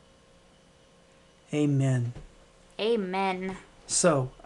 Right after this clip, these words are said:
Speaker 1: the very moment that you commit your life to Christ, the truth of his word will instantly come to pass in your spirit. And now that means there is a brand new you. So welcome to your new life.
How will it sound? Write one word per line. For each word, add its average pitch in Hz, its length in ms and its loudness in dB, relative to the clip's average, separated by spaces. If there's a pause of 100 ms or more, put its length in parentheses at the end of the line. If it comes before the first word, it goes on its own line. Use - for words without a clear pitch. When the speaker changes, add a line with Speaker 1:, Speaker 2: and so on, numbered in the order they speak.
(180)
Speaker 1:
the 160 120 0
very 170 280 6
moment 208 340 2
that 135 180 -6
you 196 80 -2
commit 160 440 0
your 226 140 0
life 196 340 0
to - 80 -8
Christ, - 580 -4 (600)
the 151 80 -4
truth 185 320 0
of 147 100 -4
his 190 180 2
word 151 440 0
will 151 280 -2
instantly 180 480 -2
come 180 220 -2
to 170 60 -2
pass 160 400 -2
in 135 100 -6
your 135 120 -4
spirit. - 540 -6 (880)
And 156 100 0
now 160 140 4
that 165 160 2
means 160 360 2
there 156 200 0
is 143 100 -2
a 139 60 -4
brand 151 580 0
new 147 320 -2 (100)
you. 139 520 -4 (420)
So 151 220 -2
welcome 151 540 2
to - 140 -6
your 135 160 -6
new 151 200 2
life. 139 520 -4